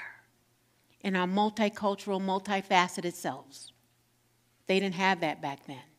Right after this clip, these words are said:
Look at us. Look at this. Look at this. This is the other side. And I invite you to put your hand on your heart.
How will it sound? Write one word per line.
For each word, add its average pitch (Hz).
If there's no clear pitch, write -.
Look 254
at -
us. -
Look 359
at 392
this. -
Look 466
at -
this. -
This 269
is 208
the -
other 190
side. 175
And 196
I 190
invite 190
you 214
to 208
put 220
your 185
hand 202
on 220
your 240
heart. 190